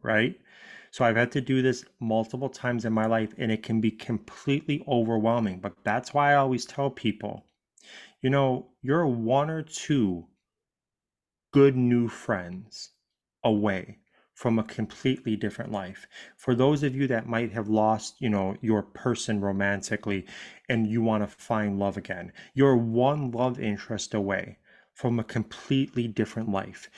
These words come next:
You're one grief group away from finally feeling seen. You're one, you know,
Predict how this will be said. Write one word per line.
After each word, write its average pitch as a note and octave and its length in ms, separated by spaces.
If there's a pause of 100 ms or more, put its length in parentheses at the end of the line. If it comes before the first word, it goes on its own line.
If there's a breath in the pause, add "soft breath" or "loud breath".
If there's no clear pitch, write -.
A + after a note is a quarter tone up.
(280 loud breath)
You're C3+ 220
one C3+ 560
grief A#2+ 640
group G2 380
away F#2+ 420 (260 soft breath)
from A#2+ 180
finally B2+ 640
feeling G#2+ 600
seen. - 600 (320 loud breath)
You're B2+ 240
one, C#3+ 420
you C#3+ 180
know, A2 400